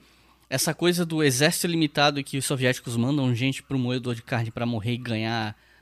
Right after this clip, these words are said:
né, no volume, isso não só pra aquele momento da Batalha de Stalingrado é algo meio relativo, como, inclusive, ele reforça a ideia de que a guerra inteira foi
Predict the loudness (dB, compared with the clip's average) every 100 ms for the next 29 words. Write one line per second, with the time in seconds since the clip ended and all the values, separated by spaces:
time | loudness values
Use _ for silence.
0 | _ -6 -4 -4 -6 -4 0 0 -2 -6
1 | _ _ _ _ -20 _ -6 -4 -2 -2
2 | -2 -2 -4 -10 _ _ _ _ -8 -4
3 | -2 0 2 2 2 2 0 2 2 0
4 | -6 _ -6 -4 -2 0 2 2 2 2
5 | 0 0 0 -2 -2 -8 -10 -6 -6 -2
6 | -2 0 0 0 -2 -6 -18 _ 2 4
7 | 4 4 4 2 2 0 -2 -2 -4 -4
8 | -4 -4 -4 -10 _ _ -4 0 2 0
9 | -2 -6 _ _ _ _ -6 0 0 2
10 | 2 4 2 0 -4 0 0 2 0 2
11 | 2 2 0 -2 0 0 2 2 2 2
12 | 0 0 0 0 -2 -4 -4 -2 -2 -4